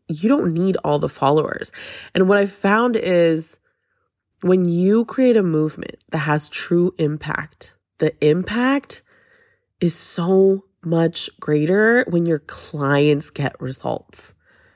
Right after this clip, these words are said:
When your clients get results. We can talk about that on a different episode, but always have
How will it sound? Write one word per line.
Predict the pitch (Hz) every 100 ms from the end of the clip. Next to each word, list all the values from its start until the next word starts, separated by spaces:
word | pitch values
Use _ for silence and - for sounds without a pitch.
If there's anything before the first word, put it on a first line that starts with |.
| _ _ _ _ _ _ _ _ _ _ _ _ _ _ -
When | 165 185
your | 196
clients | - - - 185 185 190 -
get | 156 -
results. | 156 147 - - _ - - _ _ _ _ _ _ _ _ _ _ _ _ _ _ _ _ -
We | 160
can | 208
talk | 240 202
about | 190
that | 170 156
on | 156
a | 156
different | - - 147 127
episode, | - 170 214 220 226 240 _ -
but | 151 - - - _ _ -
always | 165 165 170 190 208 220 208
have | - - 156 156 156